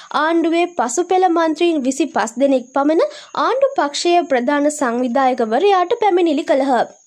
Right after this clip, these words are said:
පසුගියදා ආණ්ඩු පක්ෂ ප්‍රධාන සංවිධායක ජොන්ස්ටන් ප්‍රනම්දු මහතා මුණ ගැසුණු මෙම මන්ත්‍රී පිරිස රටේ පොදු ජන ප්‍රශ්න ගැන රජය සංවේදී නොවීම නිසා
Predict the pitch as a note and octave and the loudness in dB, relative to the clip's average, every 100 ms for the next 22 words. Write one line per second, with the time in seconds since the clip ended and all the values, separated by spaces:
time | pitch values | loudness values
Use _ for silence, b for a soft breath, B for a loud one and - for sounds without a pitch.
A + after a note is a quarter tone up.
0 | _ B B B B C4+ C4 B3 A#3+ A#3+ | _ B B B B -4 -4 -2 0 0
1 | A#3+ D#4 F4 C#4 D4 D4 C4+ - B3+ C4 | 0 -2 0 -2 0 2 0 0 -2 0
2 | C#4+ C4+ A#3+ C#4+ C#4+ D4 C4 A#3 A#3+ A#3 | -2 0 -2 0 0 0 -2 -2 -2 0
3 | B3+ C4 C#4 C#5 B B C4 F4+ A4 - | 2 2 0 -2 B B 0 0 0 0
4 | G4 G4 D#4+ D4 D4+ C#4 B3 C#4 C#4 D#4+ | 0 2 0 2 0 0 0 -2 0 0
5 | D4 B3 B3+ C#4 D#4+ F#4 F#4 E4+ E4+ D4 | 0 0 0 0 0 0 2 2 2 2
6 | A#3 B3+ D#4 A#3+ A3+ A#4+ C#5 - B3+ C4 | 0 -2 -2 -2 2 2 2 0 0 0
7 | B B B D#4+ D#4 F#4+ F#4+ A#3+ A3 C4 | B B B 0 2 0 2 0 0 0
8 | D#4 D#4 D#4+ B3 A3 C#4 C4 A#3+ A#4 C#4+ | 0 0 0 -2 -2 -2 -2 0 0 0
9 | D4 B B C#4+ D4+ G4 A#4+ - E4+ C#4 | -2 B B -2 0 2 0 2 0 2
10 | C#4+ D4+ C4+ D#4 A#3+ G#3+ B3+ C#4+ A3 G#3 | 2 2 0 0 0 0 0 0 0 -4
11 | A#3+ D4+ | -2 0